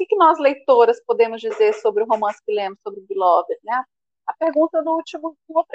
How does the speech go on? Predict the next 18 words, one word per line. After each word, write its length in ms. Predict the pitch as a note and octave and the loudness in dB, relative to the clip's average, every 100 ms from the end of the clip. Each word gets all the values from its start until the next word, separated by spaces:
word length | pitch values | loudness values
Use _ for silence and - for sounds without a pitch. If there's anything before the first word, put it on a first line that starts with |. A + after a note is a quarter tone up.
| B4 | -2
é 160 | F#4 E4+ | 0 -2
esse, 300 | - C4+ - | -8 -20 -18
gente. 320 | - _ - | -18 _ -14
O 40 | - | -2
que 80 | G4+ | 0
que 60 | - | 2
vocês 160 | A4+ | 0
podem 300 | - C4+ B3 | 4 2 2
dizer 240 | A#3+ A#3 A#3 | 0 4 4
sobre 240 | A#3 G#3 | 4 0
Beloved 420 | G#3 G#3+ F#3+ F#3+ G3+ | 0 2 4 2 0
a 80 | E3+ - | -4 2
partir 320 | A#3 - C4 | 0 2 2
das 180 | A3+ A#3+ | 2 0
estratégias 680 | _ A3+ A3+ - A3 B3 A3+ | _ 0 0 2 2 2 -4
que 40 | _ | _
nós 180 | G#3 G#3 | -14 -14
usamos 340 | G3+ G3+ F#3 | -12 -12 -12